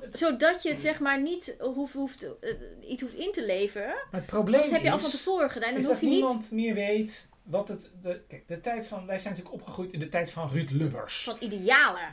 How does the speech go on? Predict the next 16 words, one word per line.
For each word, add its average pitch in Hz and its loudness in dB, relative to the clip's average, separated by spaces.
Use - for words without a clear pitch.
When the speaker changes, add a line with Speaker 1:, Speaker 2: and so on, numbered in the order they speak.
Speaker 1:
Toen 208 -6
Ruud 202 2
Lubbers, 233 4
dat 160 -2
is, - -14
zelfs 180 -2
mensen 175 -4
die 151 -8
tegenwoordig 160 -2
heel 175 -2
rechts 180 0
zijn, 175 -4
vonden 180 -2
Ruud 165 0
Lubbers 113 0
goed. - -8